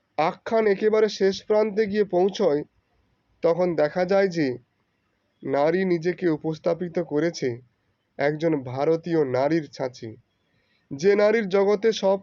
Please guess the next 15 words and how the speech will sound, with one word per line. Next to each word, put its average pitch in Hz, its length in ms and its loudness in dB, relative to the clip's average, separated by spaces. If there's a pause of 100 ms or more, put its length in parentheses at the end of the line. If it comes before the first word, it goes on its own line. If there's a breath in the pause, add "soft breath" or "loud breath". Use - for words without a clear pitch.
(120)
থাকে 220 360 -4 (720)
কেবল 196 300 4
নিজের 175 420 2
মতামত 185 520 0
ছাড়া, 208 300 -4 (580)
যে 190 160 2
নারী 233 260 4
নিয়ন্ত্রিত 214 540 2
হয় 185 380 2 (540)
পুরুষের 202 480 0
মতামতের 196 600 2
দ্বারা। 202 340 0 (720)
স্বামীর 180 440 0
মতামতের 180 580 0
বাইরে 170 460 2